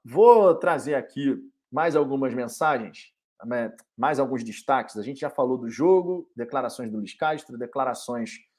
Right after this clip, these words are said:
do Vitor Severino. E vamos falar, logicamente, agora do Braga, amigo. O Braga, que é um cara super reservado, se empolgou.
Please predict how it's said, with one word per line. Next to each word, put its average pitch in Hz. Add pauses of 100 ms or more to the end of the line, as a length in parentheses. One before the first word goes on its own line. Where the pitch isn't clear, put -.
(240)
do 185
Vitor 151
Severino. 147 (320)
E 330
vamos 202
falar, 165
logicamente, 160
agora 143
do 285
Braga, 165
amigo. 110
O 185
Braga, 139
que 190
é 165
um 160
cara 139
super 247
reservado, 147
se -
empolgou. 339